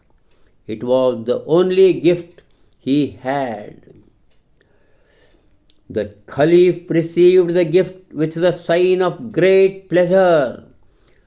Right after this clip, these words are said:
Pouring some of the water into a goblet, he drank it,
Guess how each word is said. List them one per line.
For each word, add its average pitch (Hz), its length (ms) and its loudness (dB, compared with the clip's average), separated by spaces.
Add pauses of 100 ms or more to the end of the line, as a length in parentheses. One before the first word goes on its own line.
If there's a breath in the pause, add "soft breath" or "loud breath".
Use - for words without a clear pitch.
(200)
Pouring 190 540 4
some 190 280 -2
of 185 120 0
the 185 120 2
water 180 760 2
into 165 360 0
a 147 120 2
goblet, 190 840 -2 (600)
he 139 160 -4
drank 151 600 -2
it, - 220 -10